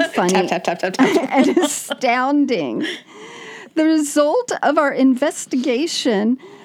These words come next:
Speaker 2: led to other pastors and elders telling us things like, quote, "It's
Speaker 1: Aw.
Speaker 2: not plagiarism if it isn't written. Spoken words are not plagiarism."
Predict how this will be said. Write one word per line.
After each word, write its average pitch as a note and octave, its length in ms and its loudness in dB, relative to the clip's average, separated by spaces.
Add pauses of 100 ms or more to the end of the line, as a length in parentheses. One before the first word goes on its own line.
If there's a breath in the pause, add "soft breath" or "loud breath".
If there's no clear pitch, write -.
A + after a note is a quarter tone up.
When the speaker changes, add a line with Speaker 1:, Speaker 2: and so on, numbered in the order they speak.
(140 loud breath)
Speaker 2:
led B3 320 2
to - 220 0
other D4+ 240 0
pastors D4+ 800 -2
and B3+ 180 2
elders C#4 600 0
telling D4+ 420 0
us C#4+ 200 -4
things B3+ 500 0
like, F#3+ 460 0 (140)
quote, F#3+ 440 0
"It's F3 520 -2
Speaker 1:
Aw. A#3+ 60 6
Speaker 2:
not D4 240 0
plagiarism G3+ 880 0
if G3 180 -2
it G3+ 120 2
isn't G3 300 0
written. F3+ 540 0
Spoken G#3 640 -2
words G#3 380 -2
are F#3 100 0
not G3 240 0
plagiarism." G#3+ 1000 -4